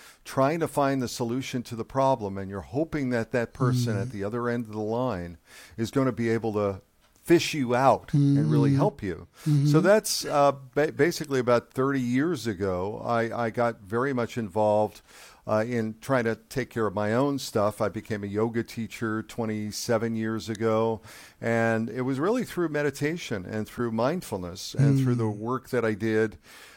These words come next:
Speaker 1: uh, there that I really started to incorporate a lot of that work into my corporate work,
Speaker 2: Mm.
Speaker 1: and, uh, not only for myself, but for the benefit of others. So.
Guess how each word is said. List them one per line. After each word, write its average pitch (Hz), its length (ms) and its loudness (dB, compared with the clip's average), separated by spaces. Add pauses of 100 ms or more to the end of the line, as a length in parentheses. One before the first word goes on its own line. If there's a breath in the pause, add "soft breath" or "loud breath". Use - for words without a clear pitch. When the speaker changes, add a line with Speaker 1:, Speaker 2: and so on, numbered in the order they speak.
(120 loud breath)
Speaker 1:
uh, 110 220 2
there 120 460 4
that 113 240 4
I 113 60 4
really 131 340 -2
started 131 380 -2
to 123 100 -4
incorporate 117 580 -2
a 110 60 0
lot 110 240 4
of 131 100 0
that 101 180 0
work 98 380 -6
into 107 260 -8
my 113 160 -6
corporate 131 440 -4
work, 95 340 -8
Speaker 2:
Mm. 127 140 4
Speaker 1:
and, 117 480 2
uh, 113 240 0
not 127 240 0
only 113 160 -2
for 110 160 -8
myself, 104 560 -4
but 107 160 -4
for - 140 -10
the 101 100 -10
benefit 104 360 -4
of 104 120 -4
others. 113 400 -6 (160 loud breath)
So. - 140 -12